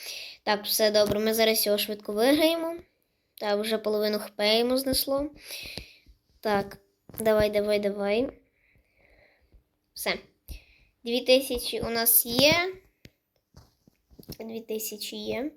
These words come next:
Прокачую, думаю, передостанній чи останній раз ферми. <clears throat> Все, мені ферми дають тисячу п'ятсот. Е, ну все, можна буде ставити, м,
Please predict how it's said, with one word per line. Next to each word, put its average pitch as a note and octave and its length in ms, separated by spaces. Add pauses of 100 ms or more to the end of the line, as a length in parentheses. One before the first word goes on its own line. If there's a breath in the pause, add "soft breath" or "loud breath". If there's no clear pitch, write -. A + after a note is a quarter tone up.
(800 loud breath)
Прокачую, C#4 680
думаю, A3+ 640 (720)
передостанній A3 720
чи G#3 160
останній A3 480
раз G3+ 220
ферми. D#4 480 (920 loud breath)
<clears throat> C4 340
Все, B3 360
мені A#3 200
ферми B3+ 300
дають A#3 200
тисячу A#3 420
п'ятсот. G#3 440 (1500 loud breath)
Е, A#3 520
ну C4 120
все, D4+ 260
можна C4 480
буде A#3+ 260
ставити, A#3 440
м, G#3+ 380